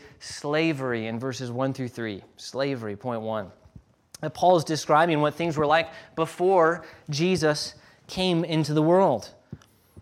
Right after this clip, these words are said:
And we can tell that by what he says in verse three. After giving an illustration, he says, "In the same way we also,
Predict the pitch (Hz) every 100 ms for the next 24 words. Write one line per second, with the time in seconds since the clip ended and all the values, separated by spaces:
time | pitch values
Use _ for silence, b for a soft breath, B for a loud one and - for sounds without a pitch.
0 | - 180 175 170 180 214 220 160 156 160
1 | 156 170 156 160 160 151 - 175 208 131
2 | 135 147 147 151 147 147 139 - 160 -
3 | 147 143 143 151 143 156 147 143 - -
4 | 196 202 165 147 131 165 190 156 165 180
5 | - 127 143